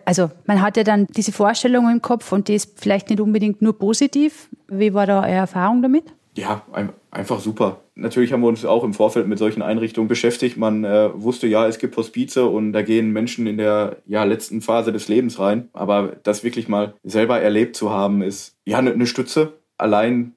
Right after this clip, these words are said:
Speaker 2: zu sehen, dass man eben nicht allein ist in dieser Phase, unabhängig davon, ob's jetzt ein Glioblastom ist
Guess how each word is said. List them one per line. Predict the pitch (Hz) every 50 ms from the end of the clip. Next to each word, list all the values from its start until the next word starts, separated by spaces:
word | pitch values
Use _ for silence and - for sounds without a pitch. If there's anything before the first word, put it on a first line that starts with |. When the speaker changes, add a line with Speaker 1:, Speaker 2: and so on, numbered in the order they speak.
| _ _
Speaker 2:
zu | - - - 120
sehen, | 107 104 117 123 131 127 113
dass | 120 120 120 - -
man | 120 113 113
eben | 120 123 123 120 117
nicht | 123 120 123 -
allein | 104 107 104 110 120 127 123
ist | 113 110 -
in | - - 113 113 117
dieser | 113 110 104 107 104
Phase, | 104 - - 104 117 123 113 107 104
unabhängig | - 113 117 110 104 117 107 110 107
davon, | - 104 110 113 - 104 -
ob's | - 98 -
jetzt | 117 110 - 117
ein | 107 101
Glioblastom | 104 110 110 101 104 101 104 - - 113 123 123
ist | 120 120 120